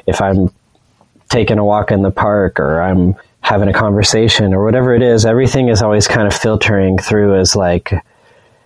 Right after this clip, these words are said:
some sort of inspiration in some way, you know? And, and I think when I get, sit down to write,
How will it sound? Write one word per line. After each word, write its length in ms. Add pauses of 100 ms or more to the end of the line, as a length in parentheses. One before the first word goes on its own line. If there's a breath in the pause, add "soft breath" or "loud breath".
(460 soft breath)
some 420
sort 280
of 140
inspiration 800
in 100
some 320
way, 280
you 120
know? 220
And, 100
and 460 (520 loud breath)
I 60
think 160
when 120
I 60
get, 240
sit 260
down 240
to 140
write, 540